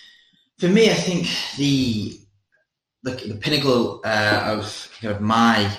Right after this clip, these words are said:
uh, not the pinnacle, but I say what I love most about the job is the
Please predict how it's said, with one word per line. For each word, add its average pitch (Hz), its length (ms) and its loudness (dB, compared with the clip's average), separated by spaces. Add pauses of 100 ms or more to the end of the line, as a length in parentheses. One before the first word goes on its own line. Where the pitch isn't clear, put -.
(200)
uh, 92 680 -2 (460)
not - 100 -20
the 98 140 -12
pinnacle, 107 400 -8
but 95 100 -8
I 95 60 -6
say 101 380 -4 (140)
what 107 120 -2
I 107 80 2
love 104 220 0
most 98 300 -2
about - 200 -10
the - 40 -14
job 71 300 -12 (120)
is 92 460 -10
the 95 480 -8